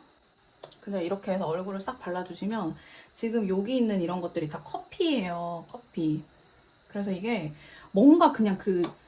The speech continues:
딱 세수를 하시면은 얼굴이 되게 환해져 있고 뭔가 얼굴에 노폐물이 다 씻겨져 나간 느낌이 있거든요. 그래서 이거 얼굴에 하는데 이거를 제가 일본 가서 사온 거 가지고 지금 사용기한이 지났단 말이죠. 이거 그냥 버리냐?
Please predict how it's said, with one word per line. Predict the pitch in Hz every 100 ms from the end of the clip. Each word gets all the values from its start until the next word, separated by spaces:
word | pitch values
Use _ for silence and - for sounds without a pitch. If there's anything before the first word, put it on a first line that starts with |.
| - - - -
딱 | - - -
세수를 | - 359 359 294
하시면은 | 320 330 269 233 240 151
얼굴이 | 185 196 202 190
되게 | - 180 185
환해져 | 196 - 320 359 359 254
있고 | 147 - 254 240 165 - - - -
뭔가 | 294 494 494
얼굴에 | 247 214 254 214
노폐물이 | 196 - 311 269 220
다 | - 214 220 220
씻겨져 | 202 339 - 440 403
나간 | 220 180 175
느낌이 | 151 190 160
있거든요. | 147 156 156 240 -
그래서 | - 196
이거 | -
얼굴에 | - 190 208 220
하는데 | 226 262 202 220 190 147 - - -
이거를 | 240 240 240 202 208 196
제가 | 196 180
일본 | 160 320 359 370
가서 | 294 214
사온 | 247 262
거 | 220
가지고 | 175 175 175
지금 | 160 165
사용기한이 | - 370 370 285 190
지났단 | - 185 240 226 175
말이죠. | 151 151 330 - - -
이거 | 240 262
그냥 | 220
버리냐? | - 196 185 247